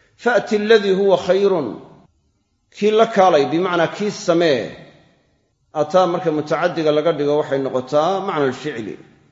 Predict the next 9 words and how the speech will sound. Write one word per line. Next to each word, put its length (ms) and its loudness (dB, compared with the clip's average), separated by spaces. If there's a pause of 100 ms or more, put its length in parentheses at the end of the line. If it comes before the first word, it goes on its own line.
(500)
Waa 120 4
u 100 0
dhacdaa. 320 -8 (680)
Fa'ti 340 4
alladii 380 4
kii 240 -4
samee, 460 2 (720)
huwa 200 4
khayrun, 500 6